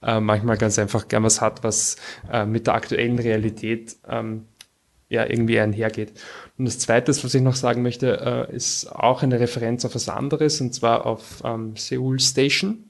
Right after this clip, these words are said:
Das ist ein Animationsfilm, auch vom, vom selben Regisseur, den hat er mehr oder weniger in einem Aufwasch gemacht. Ich glaub, er kam danach raus, ist aber sozusagen das Prequel,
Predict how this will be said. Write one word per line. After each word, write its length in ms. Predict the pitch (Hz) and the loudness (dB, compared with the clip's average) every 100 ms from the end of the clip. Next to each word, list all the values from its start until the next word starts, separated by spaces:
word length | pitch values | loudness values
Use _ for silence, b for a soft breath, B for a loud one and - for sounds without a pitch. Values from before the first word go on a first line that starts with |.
| _ | _
Das 220 | 127 - 123 | 0 0 2
ist 320 | - - - | 0 -2 -4
ein 440 | 123 123 120 117 | -6 -6 -6 -8
Animationsfilm, 1040 | - 120 120 120 127 143 147 - 139 135 131 B B B | -6 -4 -4 -2 -2 0 0 0 0 0 -4 B B B
auch 240 | - 123 - | -2 -2 -2
vom, 340 | - 127 123 | -6 -6 -4
vom 180 | 127 120 | -2 0
selben 280 | - 113 127 | 2 0 0
Regisseur, 460 | 120 107 104 110 | -2 0 2 4
den 180 | 127 117 | 2 2
hat 140 | 117 117 | 4 4
er 40 | |
mehr 160 | 117 117 | 4 2
oder 120 | 120 | 2
weniger 320 | 117 120 120 | 0 0 -2
in 120 | 117 | -2
einem 240 | 113 117 107 | -2 -2 -2
Aufwasch 400 | 117 - 127 - | -2 -2 -4 -4
gemacht. 340 | 120 147 - | -2 -2 -2
Ich 80 | 131 | -4
glaub, 160 | 117 | -2
er 80 | 120 | -4
kam 320 | - 127 120 | 0 0 0
danach 440 | 117 117 120 - - | 0 0 2 0 0
raus, 280 | 120 143 - | 2 2 2
ist 140 | 127 | 0
aber 160 | 123 123 | 0 0
sozusagen 480 | 127 127 117 113 | 0 -2 -2 -4
das 140 | 113 - | -6 -8
Prequel, 580 | - 143 - 180 175 | -6 -8 -2 0 0